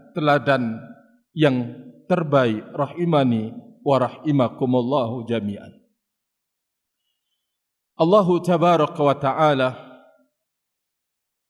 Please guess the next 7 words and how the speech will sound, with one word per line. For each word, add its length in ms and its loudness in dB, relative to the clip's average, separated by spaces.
sekali 480 0
lagi 480 0
yang 320 4
punya 400 2
kemauan 960 2
dan 320 4
kehendak 560 2